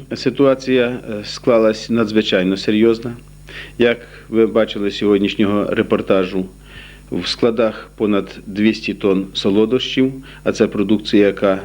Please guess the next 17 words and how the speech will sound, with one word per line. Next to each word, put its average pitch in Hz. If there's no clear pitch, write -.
не 107
може 98
зберігатися 101
надзвичайно 101
тривалий 101
час. 98
Крім 131
того, 107
е, -
вимушені 113
складувати 104
продукцію 98
в 92
цехах 107
або 147
зупиняти 110
виробництво. 95